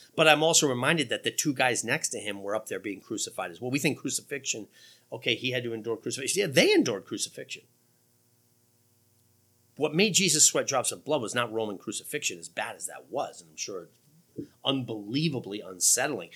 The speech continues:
But what made him sweat drops of blood was not Roman crucifixion.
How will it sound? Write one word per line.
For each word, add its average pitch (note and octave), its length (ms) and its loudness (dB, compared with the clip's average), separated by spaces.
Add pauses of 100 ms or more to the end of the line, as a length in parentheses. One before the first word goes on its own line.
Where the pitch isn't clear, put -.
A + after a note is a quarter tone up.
(160)
But D#3 120 4
what D3 180 4
made D#3+ 300 2
him D3+ 160 2
sweat D3 240 2
drops B2+ 240 -2
of G2+ 120 -8
blood D#3+ 160 0
was A#2+ 140 -4
not B2+ 140 -4
Roman A#2 240 0
crucifixion. A#2+ 580 -4